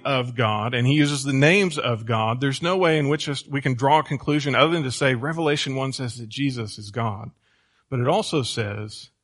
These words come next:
that he's among us. This is, this is what I want us to think about.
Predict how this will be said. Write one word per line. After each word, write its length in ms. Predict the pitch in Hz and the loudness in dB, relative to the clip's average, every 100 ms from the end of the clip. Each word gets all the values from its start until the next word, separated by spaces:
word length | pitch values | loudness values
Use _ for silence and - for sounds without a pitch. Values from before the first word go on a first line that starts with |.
| _ _ _ _ _ _ | _ _ _ _ _ _
that 100 | 113 | -4
he's 140 | 110 | -4
among 300 | 107 113 110 | -2 -2 -2
us. 340 | 101 - - - _ _ _ _ _ _ _ _ _ _ _ | -8 -18 -20 -20 _ _ _ _ _ _ _ _ _ _ _
This 200 | 123 - | -14 -12
is, 160 | - - | -12 -10
this 160 | 151 156 | -10 -10
is 80 | |
what 140 | 143 135 | -2 0
I 20 | |
want 160 | 131 117 | 2 -2
us 80 | |
to 160 | - _ | -6 _
think 180 | 120 117 | -8 -8
about. 360 | 107 101 110 | -12 -14 -18